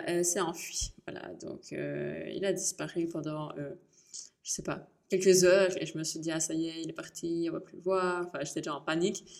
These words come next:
euh, j'avais déjà les larmes aux yeux et tout. Et, euh, en fait, euh, il a débarqué, euh, je sais pas, quatre, cinq heures après, euh, comme une fleur, euh, encore tout endormi, avec un œil fermé, euh,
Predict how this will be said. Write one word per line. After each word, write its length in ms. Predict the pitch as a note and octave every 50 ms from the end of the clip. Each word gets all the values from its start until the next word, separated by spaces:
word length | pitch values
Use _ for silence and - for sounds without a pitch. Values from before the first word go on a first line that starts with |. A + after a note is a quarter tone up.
| - - - - _ -
euh, 100 | D3+ D3+ D#3
j'avais 180 | D#3 D#3+ D3
déjà 160 | - E3+ E3
les 120 | D3 C#3 C#3
larmes 260 | D3 D#3+ F3 E3+ F3
aux 60 | F3
yeux 240 | F3 F3 F3 F3+ F3+
et 60 | E3
tout. 240 | - - G3+ A#3+ - - - _ _ _ _ _ - _ _ -
Et, 180 | - F3+ F#3 F3+
euh, 120 | E3+ D#3
en 100 | D#3 D#3+
fait, 320 | D#3+ - G3+ F#3 F#3 F3+ F3+
euh, 100 | D#3+ D#3
il 880 | D#3 - - - - - A#2 - - D#3+ D#3 - - - C3+ D#3+ D#3+
a 80 | D#3+ D#3
débarqué, 640 | D3 E3+ E3+ F3 F3 F3 - - F3 F3 F3 E3+ D#3+
euh, 100 | C#3+ B2+ -
je 60 | -
sais 60 | -
pas, 220 | - E3+ D#3 D3+ - - - _ _ _ -
quatre, 160 | - F3 F3
cinq 260 | - F#3+ F3 F3 -
heures 100 | F#3 F3
après, 420 | F3 E3 E3+ - - - F3+ F3 D#3+
euh, 60 | D3
comme 200 | - F3 F3 F#3
une 100 | F#3+ F#3
fleur, 420 | F#3 - - F3+ E3+ F3 F#3+ F#3 F#3 - - - - - - _ _ -
euh, 120 | E3 D#3+ D#3
encore 300 | D#3 D#3 D#3 D#3+ D#3 -
tout 140 | - - -
endormi, 520 | E3 E3 F3 F3 F3 F3+ F3 F3 F#3 F#3 E3+
avec 220 | D3+ D3+ D3+ -
un 140 | D#3 D#3 E3
œil 120 | F3 F3
fermé, 640 | F3 - F3+ F3 F#3 F3+ E3 E3 E3+ F3 F3 E3+ D#3
euh, 220 | D3 D3 D3 -